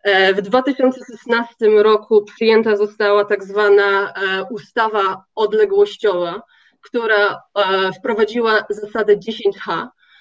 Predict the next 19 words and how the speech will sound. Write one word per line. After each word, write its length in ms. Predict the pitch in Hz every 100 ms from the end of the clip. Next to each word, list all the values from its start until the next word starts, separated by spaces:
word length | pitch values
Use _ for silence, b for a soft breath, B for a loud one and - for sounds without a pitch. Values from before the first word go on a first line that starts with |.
| b -
czyli, 580 | - 240 247 226 - _ _ 214
mm, 280 | 208 202 -
oznacza 540 | 226 247 247 247 220 208
to 480 | 220 208 196 190 175
w, 360 | 180 190 196 190 202 196 196 190 180
w 40 | -
skrócie, 720 | _ - 254 233 _ 240 302
że 220 | 262 233 226
wiatraki 500 | 240 262 277 277 269
nie 120 | 247
mogą 260 | 247 247
być 240 | 220 226 _
stawiane 480 | - 220 240 240 226
w 40 |
odległości 640 | 220 220 208 240 247 -
mniejszej 480 | 220 247 262 262 226
niż 180 | 220 196 190
dziesięć 440 | 220 226 208 202 _ b b b
wysokości 1000 | 202 208 247 226 - 262 269 - 277 294